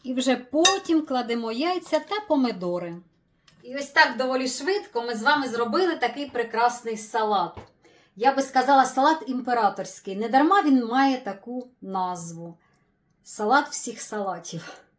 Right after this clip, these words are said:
І смак у нього дуже збалансований, гарно поєднуються тут всі інгредієнти. Вершиною смаку то є соус.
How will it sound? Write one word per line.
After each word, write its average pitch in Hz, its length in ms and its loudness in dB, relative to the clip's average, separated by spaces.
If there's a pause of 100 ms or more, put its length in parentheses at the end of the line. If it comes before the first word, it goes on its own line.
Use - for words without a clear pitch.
(840)
І 254 80 -6
смак 311 440 4
у 262 60 2
нього 214 300 -2
дуже 254 320 -4
збалансований, 226 960 -2
гарно 269 480 2
поєднуються 220 720 -6
тут 226 220 -10
всі - 220 -8
інгредієнти. 208 1040 -6 (580)
Вершиною 254 680 -2
смаку 254 600 -2
то 240 160 -4
є 233 200 -2
соус. 175 720 -8